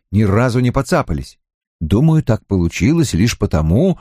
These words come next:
что нас то и дело отвлекал кто-нибудь из целой армии подчинённых Кремера. Последним,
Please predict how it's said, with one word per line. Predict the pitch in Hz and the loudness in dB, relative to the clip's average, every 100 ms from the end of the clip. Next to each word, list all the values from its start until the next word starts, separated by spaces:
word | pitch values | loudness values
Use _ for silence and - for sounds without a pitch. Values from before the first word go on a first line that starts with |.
| _ | _
что | - - 95 | -10 -4 0
нас | 107 151 - | 0 0 -2
то | 117 | 0
и | 107 | 0
дело | 92 80 139 180 156 | 0 0 2 2 0
отвлекал | - 98 98 - 135 156 | -2 -4 -2 0 0 -2
кто-нибудь | - 101 143 139 131 - | -4 -2 0 0 -2 -2
из | - 95 | -6 -6
целой | - - 120 156 175 160 - | -10 -2 0 2 2 0 0
армии | 107 127 139 135 131 | 0 0 0 0 -2
подчинённых | - 120 - - 101 104 117 110 101 | -2 -6 -2 -2 2 2 2 0 -2
Кремера. | - 92 82 65 69 62 - _ _ | -2 -2 0 -2 -6 -8 -14 _ _
Последним, | - 92 - 78 120 170 180 180 | -4 -2 0 2 2 2 2 0